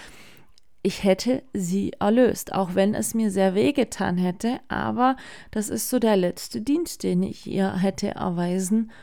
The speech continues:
müssen. Und ich bin, und so blöd es jetzt klingt, grad beim Bo oder auch beim Elvis,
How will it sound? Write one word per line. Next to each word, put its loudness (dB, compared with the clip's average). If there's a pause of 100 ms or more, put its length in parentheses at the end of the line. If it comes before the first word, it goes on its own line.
(380)
müssen. 6 (320)
Und 2
ich -4
bin, 6 (300)
und -2
so -2
blöd 2
es -6
jetzt -14
klingt, 2 (1400)
grad 4
beim -4
Bo 4
oder 2
auch 0
beim -10
Elvis, 2